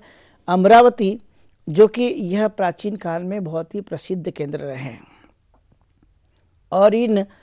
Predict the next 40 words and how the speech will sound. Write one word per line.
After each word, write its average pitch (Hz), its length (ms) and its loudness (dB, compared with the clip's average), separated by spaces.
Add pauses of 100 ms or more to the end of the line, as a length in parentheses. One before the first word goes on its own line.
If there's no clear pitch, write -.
(300)
प्रसिद्ध 220 480 2
केंद्रों 214 360 4
के 214 140 0
माध्यम 185 420 -4
से 233 360 -2 (400)
उस 226 260 -6 (300)
जगह 185 380 -2
में, 190 380 -8
अ, - 640 -12
प्रचार 214 400 0
प्रसार 190 360 -4
किया 170 220 -8
जाता 151 260 -10
था। 254 300 -16 (380)
आप 160 140 -10
जानते 175 320 -6
हैं 175 100 -8
कि 180 80 -10
बौद्ध 170 240 -6
भिक्षुओं 160 440 -10
को 165 320 -6 (400)
रहने 190 380 0
के, 175 260 -2 (400)
अ, 160 120 -6
यहाँ 170 340 -6
पर 170 140 -6
निवास 180 480 -4
बना 170 280 -8
करके 170 440 -8
उन्हें, 160 360 -8 (460)
अ, 143 160 -8
जो 151 180 -4
उपासक 202 520 0
उपासिका 170 540 -6
है 175 100 -4
उन्हें 175 200 -8
मदद 165 460 -4
किया 196 200 -4
करते 185 320 -10
थे, 202 220 -10